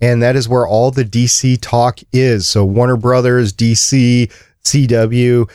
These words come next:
we're all talking about it in there. You can catch all three of us over there whenever you want to, or talk to everybody else on the Gonna Geek Network that's interested to this. Once again, that's gonna geek dot com slash discord.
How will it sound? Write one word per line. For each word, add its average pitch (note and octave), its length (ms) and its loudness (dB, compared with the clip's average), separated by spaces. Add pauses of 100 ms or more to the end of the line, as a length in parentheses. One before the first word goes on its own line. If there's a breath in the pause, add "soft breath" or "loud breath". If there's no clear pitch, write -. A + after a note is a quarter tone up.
(160 soft breath)
we're G#2+ 240 2
all A#2 180 2
talking A2+ 380 -2
about G#2+ 220 0
it G#2+ 100 -2
in G#2 60 -6
there. A2+ 160 0
You A#2+ 140 -2
can A#2+ 160 -2
catch D3 340 -4
all F3 200 0
three G3+ 260 -2
of B2 100 -2
us A2 240 -2
over A#2+ 220 0
there A#2 160 2
whenever F3+ 260 0
you C#3 160 2
want C3 280 -2
to, D#3 280 -2 (260 soft breath)
or E3+ 220 -2 (600)
talk C3+ 260 -4
to D3+ 160 -2
everybody D3 440 0
else D3+ 300 0
on C3+ 120 -2
the C#3+ 80 0
Gonna C3 200 -2
Geek A2 260 -6
Network G#2 300 0
that's G2+ 240 0
interested G2+ 580 -2
to A2 120 -2
this. F#2+ 260 0
Once A2 160 -2
again, A2+ 160 0
that's F#2+ 160 -2
gonna C3+ 160 -2
geek B2+ 220 -4
dot A2 220 -2
com G#2+ 280 0
slash G2 320 -2
discord. C3+ 460 -2